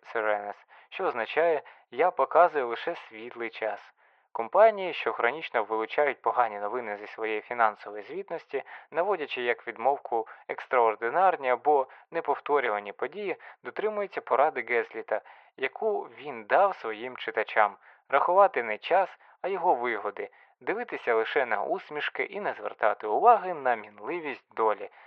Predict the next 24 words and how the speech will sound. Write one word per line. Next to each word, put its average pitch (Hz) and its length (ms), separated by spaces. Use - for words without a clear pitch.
наповнювати 135 640
наші 107 320
життя 107 420
лише 104 260
яскравими 175 600
і 143 100
легкими 175 540
моментами, 107 640
повертаючись 117 800
до 110 160
сонячного 160 600
боку 110 320
речей 156 400
і 196 40
дозволити 113 640
неприємностям 127 1000
піти 143 380
з 110 60
нашої 160 400
уяви 127 500
непоміченими 131 880
або 117 360
забутими. 107 540
Вільям 208 420